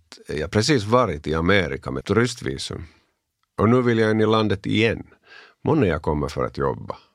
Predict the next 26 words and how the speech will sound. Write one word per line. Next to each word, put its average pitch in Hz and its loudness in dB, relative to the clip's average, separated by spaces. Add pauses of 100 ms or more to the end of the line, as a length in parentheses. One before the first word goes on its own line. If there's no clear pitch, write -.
(360)
trots 95 2
att 87 0
jag 90 2
reser 117 2
med 87 0
turistvisum. 101 -4 (1400)
Jag - -2
förnekar 107 2
och 82 -8
säger 101 2
att 87 -4
jag 85 -6
kommer 82 0
för 71 -4
att 69 -4 (220)
jag 57 -10
bara 85 0
trivs 78 -4
i 69 -2
U 64 -4
S - -8
A. - -10 (1080)
Efter 98 0
en 104 4
lång 135 4
intervju 120 2